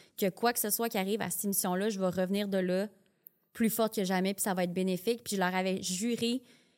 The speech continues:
qu'ils allaient pas vivre d'effets négatifs de ce qui s'est passé. Oui, ils en ont vécu pendant que j'étais à l'émission parce qu'il y a eu plein de commentaires,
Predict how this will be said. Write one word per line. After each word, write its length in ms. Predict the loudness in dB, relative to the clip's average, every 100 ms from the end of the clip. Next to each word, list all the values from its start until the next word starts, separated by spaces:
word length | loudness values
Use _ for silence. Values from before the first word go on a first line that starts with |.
| _
qu'ils 120 | 2
allaient 120 | 4 4
pas 200 | 4 4
vivre 480 | 4 0 0 -2 -6 -18 _ _ _ _ _ -12
d'effets 420 | 4 4 6 4
négatifs 500 | 4 4 2 4 2
de 80 | 2
ce 120 | 0
qui 80 | 0
s'est 120 | 0
passé. 460 | 2 2 2 2 0 2
Oui, 180 | 4
ils 80 | 4
en 100 | 4
ont 120 | 4
vécu 280 | 2 0 -2
pendant 220 | -2 0
que 60 | 0
j'étais 140 | 0
à 20 | 0
l'émission 420 | 0 0 -2 -2
parce 160 | -4
qu'il 140 | -2 -6
y 20 |
a 20 |
eu 20 |
plein 160 | -4 -6
de 40 |
commentaires, 560 | -4 -4 -4 -2 -4